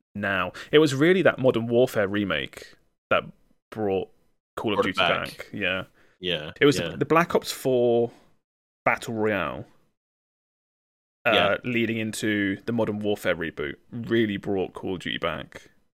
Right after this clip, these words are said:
Speaker 1: For good
Speaker 2: Yeah,
Speaker 1: measure, they were
Speaker 2: yeah.
Speaker 1: really good games. Um,
Speaker 2: But yeah,
Speaker 1: yes.
Speaker 2: I was the same. There was, like, I, I think the last one I played was Black Ops two, and I really liked it. And then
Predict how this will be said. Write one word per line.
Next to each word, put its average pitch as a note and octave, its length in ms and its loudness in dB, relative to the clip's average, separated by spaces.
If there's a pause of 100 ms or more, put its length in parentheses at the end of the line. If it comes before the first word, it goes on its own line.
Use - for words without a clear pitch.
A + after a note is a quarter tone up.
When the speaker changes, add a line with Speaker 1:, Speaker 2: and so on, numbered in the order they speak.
Speaker 1:
For G3 100 8
good G3 200 6
Speaker 2:
Yeah, C3 100 8
Speaker 1:
measure, F2 240 2
they B2 140 6
were G#2+ 80 8
Speaker 2:
yeah. G#2+ 60 4
Speaker 1:
really A2+ 140 4
good G2 140 -4
games. F#2 520 -6 (1080)
Um, F2+ 320 -4 (560)
Speaker 2:
But A#2+ 100 2
yeah, C#3 120 8
Speaker 1:
yes. A2+ 80 8
Speaker 2:
I A#2+ 100 8
was B2 140 4
the - 80 -6
same. G#2+ 280 4
There A2 120 4
was, G#2 160 0
like, G2 200 2
I, A2+ 240 -2
I A#2+ 80 -4
think B2+ 220 -8
the A#2 60 -2
last A#2 560 0 (200)
one G#2+ 640 0
I F#2 160 -6
played F2+ 640 0
was F#2 540 -2
Black G#2+ 220 0
Ops G2+ 160 -2
two, B2+ 200 2
and B2+ 80 2
I A#2+ 40 4
really F3+ 280 4
liked F3+ 300 4
it. G#2 180 4
And A#2+ 160 0
then B2 360 2